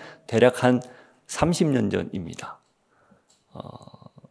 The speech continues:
사위가 되고 사울에게 쫓겨서 도망칠 때 그 첫 시발점이 됐던 아버지의 마음이,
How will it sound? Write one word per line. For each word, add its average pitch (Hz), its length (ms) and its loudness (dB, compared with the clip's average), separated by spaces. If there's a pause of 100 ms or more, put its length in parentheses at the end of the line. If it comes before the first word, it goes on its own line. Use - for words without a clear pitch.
(240)
사위가 131 540 6
되고 110 520 -2
사울에게 123 500 0
쫓겨서 120 540 -2
도망칠 107 520 -4
때 117 300 -10 (460)
그 - 180 -8
첫 - 340 0
시발점이 127 680 2
됐던 - 440 -8 (720)
아버지의 110 500 4
마음이, 101 500 2